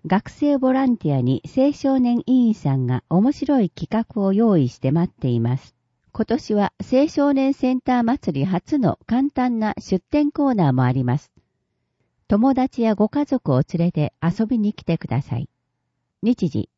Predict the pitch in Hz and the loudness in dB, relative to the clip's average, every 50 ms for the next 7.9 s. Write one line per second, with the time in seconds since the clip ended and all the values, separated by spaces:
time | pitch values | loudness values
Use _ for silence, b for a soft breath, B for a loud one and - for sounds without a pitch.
0 | _ _ _ - 170 233 277 285 269 277 269 247 254 - - 262 262 269 277 254 | _ _ _ -6 -2 0 2 2 2 0 0 -2 -2 -2 -2 -2 0 0 0 0
1 | - 151 147 139 131 143 160 175 185 185 - - - 165 - - 156 175 - - | 2 2 4 4 4 4 4 2 2 0 0 -2 -4 -4 -2 0 0 -2 -2 -2
2 | - 220 220 202 139 107 - - _ _ _ _ _ _ _ _ - - 294 - | -4 -2 0 2 2 0 0 -4 _ _ _ _ _ _ _ _ -2 -2 0 0
3 | 240 214 - 247 247 254 247 254 247 - _ - 175 147 131 - 131 123 127 127 | 0 0 0 0 0 0 0 0 -2 -4 _ 0 0 0 0 0 0 0 0 0
4 | 127 - 190 196 185 165 160 - - - 151 - - - - _ _ _ _ _ | 0 0 2 2 2 2 0 0 -2 -4 -4 -4 -4 -8 -8 _ _ _ _ _
5 | _ _ _ _ - 208 208 185 165 175 185 - _ _ - 190 - - 302 285 | _ _ _ _ -4 0 2 2 2 2 0 -4 _ _ -6 -4 -2 -2 0 2
6 | 262 208 165 139 143 151 175 190 190 185 202 - - 156 165 160 - - - 160 | 2 2 4 4 4 4 4 4 2 2 0 0 0 0 0 0 0 -2 -6 -6
7 | 160 220 269 254 185 - - 226 208 - 151 127 120 117 120 - - | -2 0 0 2 0 0 0 -2 -2 -2 -2 -4 -4 -4 -6 -6 -10